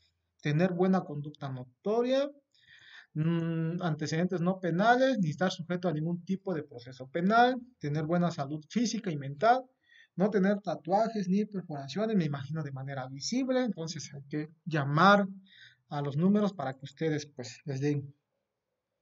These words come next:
para que les aclaren este punto. No consumir sustancias ilícitas de ningún tipo, no drogarse, dejen la marihuana,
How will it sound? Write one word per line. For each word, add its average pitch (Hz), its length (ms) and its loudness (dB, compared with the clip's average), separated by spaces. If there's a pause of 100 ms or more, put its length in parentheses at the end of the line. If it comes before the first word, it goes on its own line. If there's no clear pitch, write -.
(420)
para 143 180 -2
que 143 100 -6
les 139 100 -4
aclaren 147 400 0
este 147 160 -4
punto. 240 480 -2 (420)
No 208 220 6
consumir 185 420 4
sustancias 160 560 -6
ilícitas 233 640 -4
de 165 120 -2
ningún 160 320 -4
tipo, 220 360 0 (220)
no 143 160 -4
drogarse, 190 560 0 (640)
dejen 156 340 -2
la 147 80 -2
marihuana, 170 540 -2